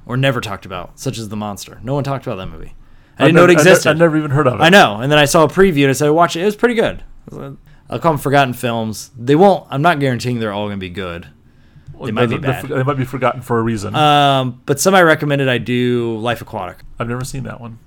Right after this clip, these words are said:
Speaker 1: See? Um, I might do Life Aquatic. That Thing You Do, I might throw that one since you still have to watch that.
Speaker 2: Wait, we have to watch that one, yep.
Speaker 1: I have it.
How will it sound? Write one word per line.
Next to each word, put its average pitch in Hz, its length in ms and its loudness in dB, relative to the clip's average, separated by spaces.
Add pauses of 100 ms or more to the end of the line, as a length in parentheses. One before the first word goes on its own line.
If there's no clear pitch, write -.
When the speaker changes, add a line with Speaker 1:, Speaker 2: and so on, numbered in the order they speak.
(140)
Speaker 1:
See? 117 240 -10 (500)
Um, 104 340 -8
I 113 80 -8
might 143 140 0
do 151 100 4
Life 131 240 2
Aquatic. 117 560 -2
That 131 160 0
Thing 151 160 -2
You 127 120 -2
Do, 117 300 -4
I 113 100 -12
might 117 200 -8
throw 117 180 -8
that 113 160 -6
one 113 180 -10 (100)
since - 300 -14
you 110 80 -8
still - 180 -8
have 101 80 -8
to - 80 -12
watch 101 160 -10
that. 107 140 -8
Speaker 2:
Wait, 127 120 -4
we 127 120 -6
have 123 80 -8
to 113 80 -14
watch 113 180 -10
that 107 160 -8
one, 107 140 -12
yep. 117 160 -10 (100)
Speaker 1:
I 139 80 -2
have 139 200 2
it. 95 140 -10